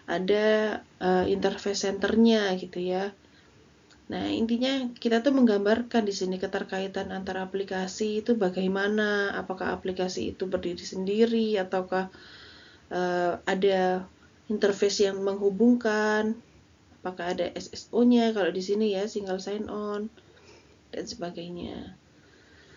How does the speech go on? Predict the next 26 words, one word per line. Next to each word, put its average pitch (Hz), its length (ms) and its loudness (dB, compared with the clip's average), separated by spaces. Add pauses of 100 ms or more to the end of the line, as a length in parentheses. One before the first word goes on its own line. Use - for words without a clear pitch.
(360)
Jadi 240 320 4
ini 247 160 4
tuh 247 160 6
bebas 214 480 4
gitu 185 160 -2
ya, 214 320 -2
perusahaan 190 400 -6
itu 202 240 -4
mau 214 80 0
menggambarkannya 185 720 -4
seperti - 400 -6
apa. 185 480 -4 (240)
Intinya 214 400 -4
perusahaan 190 400 -8
itu 202 240 -4
perlu, 226 640 -2 (1200)
eh, 180 240 -8
berusaha 190 480 -2
menggambarkan 202 720 2
arsitektur 185 560 -4
I 185 160 -4
T-nya, 214 480 -4 (320)
blueprint-nya 208 640 0
itu 226 160 -6
seperti - 400 -8
apa. 170 640 -12